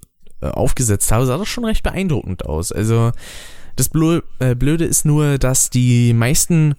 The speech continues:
Spiele keine richtigen Spiele sind, sondern eher Tech-Demos. Das ist ein bisschen schade, aber ich denk mal, dass sich das auch irgendwann auch geben wird. Das Problem, was ich damit nur ein bisschen habe, ist,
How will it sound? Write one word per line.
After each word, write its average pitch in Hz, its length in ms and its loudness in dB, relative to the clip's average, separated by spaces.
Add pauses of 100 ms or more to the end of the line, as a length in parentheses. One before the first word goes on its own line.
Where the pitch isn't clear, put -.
Spiele 147 760 0
keine 127 220 0
richtigen 131 280 -2
Spiele 151 320 0
sind, 139 180 2
sondern 123 260 0
eher 107 220 -2
Tech-Demos. 98 800 2
Das 117 160 2
ist 110 160 0
ein 120 80 2
bisschen 110 240 2
schade, 101 640 0
aber 95 320 0 (580)
ich - 160 -4
denk 110 180 0
mal, 107 160 2
dass 107 160 2
sich - 120 0
das - 180 0
auch 110 220 0
irgendwann 104 380 2
auch 98 360 -2
geben 98 280 0
wird. 104 340 0 (600)
Das - 120 0
Problem, 139 340 4
was 208 140 0
ich 131 100 0
damit 170 220 2
nur 180 160 2
ein 175 60 2
bisschen 170 320 2
habe, 165 220 4
ist, - 420 0